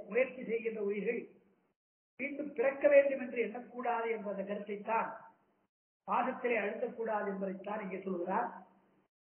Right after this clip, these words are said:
ஒரு வினை, ஒரு பற்று இருந்தாலும் கூட போதும், ஒரு சிறிய பற்று இருந்தாலும் கூட அது மலவாதனை, மலவாதனை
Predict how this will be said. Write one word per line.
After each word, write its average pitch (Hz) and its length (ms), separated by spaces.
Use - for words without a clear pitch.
ஒரு 247 340
வினை, 277 200
ஒரு 269 220
பற்று 277 280
இருந்தாலும் 262 440
கூட 233 120
போதும், 190 240
ஒரு 202 140
சிறிய 269 300
பற்று 240 300
இருந்தாலும் 262 500
கூட 262 120
அது 247 180
மலவாதனை, 247 680
மலவாதனை 285 540